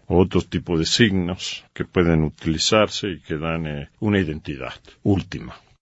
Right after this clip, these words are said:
Por eso muchas veces se dice, el pop art no es una innovación, puesto que lo de la cultura popular o el arte popular es algo de siempre. No nos vengan, se dice, con querernos, eh, eh,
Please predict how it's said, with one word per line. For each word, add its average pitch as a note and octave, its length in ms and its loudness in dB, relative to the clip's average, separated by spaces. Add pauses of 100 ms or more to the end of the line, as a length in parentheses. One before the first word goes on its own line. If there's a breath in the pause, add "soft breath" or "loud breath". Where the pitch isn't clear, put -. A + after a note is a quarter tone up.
(260)
Por A#2+ 140 4
eso D#3 160 4
muchas D3 280 2
veces C3+ 200 0
se C3 80 2
dice, C3 560 0
el B2 160 4
pop C#3+ 280 0
art C#3 120 4
no D3 100 0
es C#3+ 140 -2
una B2+ 160 -4
innovación, A#2 720 -2
puesto A2 280 -4
que F2+ 80 0
lo F#2+ 160 2
de F#2+ 60 4
la F#2+ 100 4
cultura A#2+ 400 -2
popular G#2 560 -2
o G#2+ 80 0
el F#2+ 80 0
arte G2+ 220 2
popular F#2 500 -2
es G#2 220 -2
algo G2 320 -2
de F#2+ 320 -4
siempre. D#3+ 520 0 (460 loud breath)
No F#2+ 200 -8
nos G2 240 -4
vengan, F#2+ 500 0
se - 220 -6
dice, G2+ 400 -4
con F#2 400 -4 (180 soft breath)
querernos, F2+ 800 2
eh, E2 60 0 (600)
eh, E2+ 120 -8